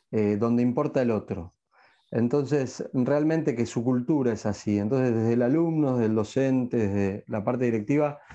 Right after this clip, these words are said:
yo me sentí rápidamente impregnado de esa cultura, porque, para darte un ejemplo, vos sabés que en el mundo académico,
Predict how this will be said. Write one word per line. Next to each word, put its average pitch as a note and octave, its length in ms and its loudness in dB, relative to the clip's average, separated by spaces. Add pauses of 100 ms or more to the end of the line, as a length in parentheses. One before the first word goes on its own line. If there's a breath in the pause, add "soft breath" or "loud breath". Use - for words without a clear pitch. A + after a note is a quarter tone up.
(160 loud breath)
yo C#3 140 -2
me C#3 100 0
sentí C#3+ 540 0
rápidamente D3 1120 0 (360 loud breath)
impregnado B2+ 720 2
de B2+ 80 0
esa A#2+ 180 -2
cultura, B2 480 0
porque, A2 280 0
para A2 320 -4
darte D3 240 0
un C3 60 2
ejemplo, B2+ 360 0
vos B2 120 0
sabés C#3 140 0
que - 60 -2
en B2 80 2
el A#2 60 2
mundo C3+ 240 2
académico, C#3+ 840 0